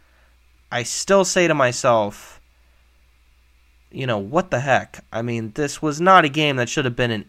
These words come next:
eight-point win. Uh, the Eagles should have covered by, you know, it was twelve and a half, I think, pregame, if I remember correctly, or fourteen, uh, thirteen and a half.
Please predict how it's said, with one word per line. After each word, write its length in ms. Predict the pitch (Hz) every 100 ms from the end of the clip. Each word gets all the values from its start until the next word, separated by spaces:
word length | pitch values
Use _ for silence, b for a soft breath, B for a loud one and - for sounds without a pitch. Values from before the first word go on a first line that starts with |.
| -
eight-point 640 | 127 117 - 131 113 95
win. 300 | 95 95 73 _ _ _ _ _ _ _ _ _ _ _
Uh, 160 | - 92
the 220 | 76 135 190
Eagles 400 | 226 240 180 -
should 160 | 160
have 160 | 117 -
covered 480 | - 143 87 98 -
by, 460 | - 107 104 101 98
you 80 | -
know, 140 | 123 104
it 40 |
was 180 | 110 117 _ 151 _ _ -
twelve 260 | 123 135
and 100 | 143
a 40 | 120
half, 280 | 127 135
I 80 | 123
think, 440 | 120 127 131 - _ _ _ _ _ -
pregame, 680 | - 147 139 139 135 139 143 -
if 160 | 117 120
I 60 |
remember 340 | 117 120 123 120
correctly, 360 | 127 120 127
or 120 | 110 101
fourteen, 800 | - 139 - - 123 123 127 127 b b b b -
uh, 540 | 110 107 98 95 92 80 - - -
thirteen 580 | - 175 165 - 143 104
and 100 | 101
a 60 |
half. 440 | 170 - - -